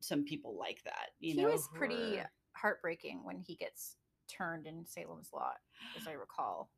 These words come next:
Speaker 1: Mm-hmm.
Speaker 2: I mean, everybody that gets turned is heartbreaking in Salem's Lot.
Speaker 1: Not everybody.
Speaker 2: Well, I, I mean, the stories,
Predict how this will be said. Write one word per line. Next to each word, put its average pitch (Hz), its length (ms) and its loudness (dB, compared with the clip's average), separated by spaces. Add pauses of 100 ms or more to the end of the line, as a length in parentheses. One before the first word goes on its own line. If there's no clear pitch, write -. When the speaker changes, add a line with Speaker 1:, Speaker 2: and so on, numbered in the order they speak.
(120)
Speaker 1:
Mm-hmm. 175 600 0
Speaker 2:
I 247 60 6
mean, 302 160 6
everybody 302 480 4
that 190 140 0
gets 175 220 -2
turned 180 260 -4
is 160 100 -4
heartbreaking 165 580 -2
in 160 100 -8
Salem's 160 480 -8
Lot. 160 260 0 (300)
Speaker 1:
Not 440 300 10
everybody. 180 420 8
Speaker 2:
Well, 320 300 8 (460)
I, 539 60 4 (140)
I 359 80 10
mean, 370 260 6
the 339 80 0
stories, 359 600 2